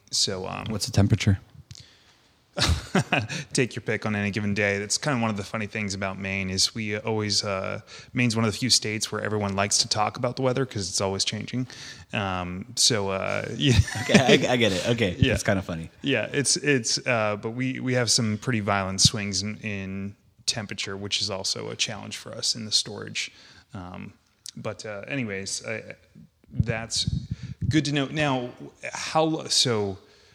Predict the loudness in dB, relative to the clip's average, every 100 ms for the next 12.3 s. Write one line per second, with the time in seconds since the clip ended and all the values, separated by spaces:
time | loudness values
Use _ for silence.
0 | -20 -20 _ _ -8 -2 -2 -2 -2 -2
1 | -4 -4 0 0 0 -2 -2 -4 -6 -8
2 | -6 -4 -2 -2 -4 -6 -6 -4 -4 -4
3 | -4 -4 -6 -8 -6 -6 -6 -8 -6 -4
4 | -2 -2 -4 -6 -10 -8 -8 -4 -2 -4
5 | -6 _ _ _ -14 -4 -2 -2 -2 -2
6 | -2 -4 -4 -2 -4 -4 -2 -2 -4 -8
7 | -12 -12 -12 -20 _ _ _ _ -20 _
8 | _ _ _ _ -20 _ -14 -12 -12 -14
9 | _ -4 0 2 2 0 -2 -2 -4 -6
10 | -8 -10 -12 -16 0 4 4 4 0 -18
11 | -6 -2 0 -2 -4 -4 -8 -10 -8 -6
12 | -4 -6